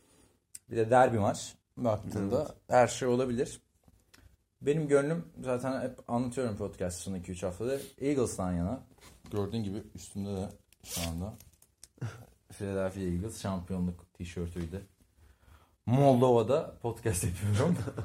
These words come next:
Speaker 1: <laughs> Haftanın maçlarını hemen hızlıca söylememiz gerekirse ha-, dokuz maçları Türkiye saatiyle pazar günü ayın otuzunda, e,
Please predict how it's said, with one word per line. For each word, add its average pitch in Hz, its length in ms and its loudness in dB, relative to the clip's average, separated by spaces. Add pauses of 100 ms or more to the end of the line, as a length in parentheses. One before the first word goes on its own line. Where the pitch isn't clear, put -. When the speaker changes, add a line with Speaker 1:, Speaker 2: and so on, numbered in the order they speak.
(220)
Speaker 1:
<laughs> - 540 -18
Haftanın 196 420 8
maçlarını 180 500 12
hemen 165 160 8
hızlıca 151 280 2
söylememiz 139 540 2
gerekirse 139 720 -2 (920)
ha-, 123 320 -4
dokuz 151 280 2
maçları 123 460 0
Türkiye 104 320 -4
saatiyle 107 640 -2 (420)
pazar 156 360 6
günü 143 320 -2 (720)
ayın 139 240 2
otuzunda, 123 720 0 (460)
e, - 60 -14